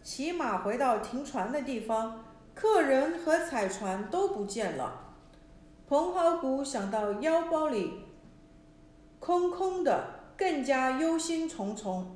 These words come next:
天亮后，却意外地看见马上还挂着一个小小的绣花钱包，伸手往里一摸，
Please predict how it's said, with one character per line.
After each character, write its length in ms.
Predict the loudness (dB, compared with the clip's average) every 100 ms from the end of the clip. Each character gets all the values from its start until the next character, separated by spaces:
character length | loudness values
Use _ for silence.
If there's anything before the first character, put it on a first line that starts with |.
| -18 -20 -20
天 280 | -4 0 2
亮 260 | 2 2 0
后， 540 | 0 2 0 -4 -12
却 240 | -4 -2 2
意 200 | 2 4
外 200 | 4 2
地 140 | 2
看 260 | 0 -2 -4
见 240 | -2 -2
马 220 | -2 -4
上 340 | -6 -4 -2 -2
还 140 | -4
挂 280 | -2 0 0
着 140 | 2
一 140 | 0 0
个 180 | 0 0
小 300 | 0 -2 -2
小 200 | -2 -4
的 200 | -2 -4
绣 280 | -2 0 0
花 260 | 0 0
钱 320 | -2 -6 -6
包， 500 | -2 -2 -2 -6 -12 -16 -20 -20 -6
伸 320 | 0 2 2
手 200 | 2 2
往 260 | 2 0
里 220 | -2 -4 -2
一 80 |
摸， 520 | -2 0 -2 -2 -6